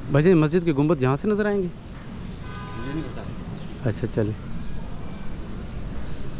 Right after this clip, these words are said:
Speaker 1: तो ये लोग नमाज़ पढ़ रहे हैं, हम कोशिश करते हैं कि इनके बीच में से ना गुज़रें क्योंकि बेअदबी नहीं करनी चाहिए, मस्जिद है।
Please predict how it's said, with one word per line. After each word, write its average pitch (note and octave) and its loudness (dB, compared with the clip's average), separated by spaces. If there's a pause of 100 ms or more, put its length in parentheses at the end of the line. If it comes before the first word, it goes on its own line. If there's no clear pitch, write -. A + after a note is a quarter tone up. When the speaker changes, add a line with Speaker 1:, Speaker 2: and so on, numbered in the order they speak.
(220)
Speaker 1:
तो A#2+ 4
ये C3 6
लोग B2 2
नमाज़ A2 4
पढ़ A#2 2
रहे B2 4
हैं, B2 4
हम A#2 2
कोशिश A#2 0
करते - 2
हैं A#2+ 4 (1400)
कि G2+ 6 (300)
इनके A#2 4
बीच G#2+ 4
में B2+ 4
से A#2+ 0
ना A2 4
गुज़रें A#2 4 (220)
क्योंकि G#2+ 2
बेअदबी A2 4
नहीं A#2 6
करनी B2 4
चाहिए, B2 2
मस्जिद A2+ 2
है। - -2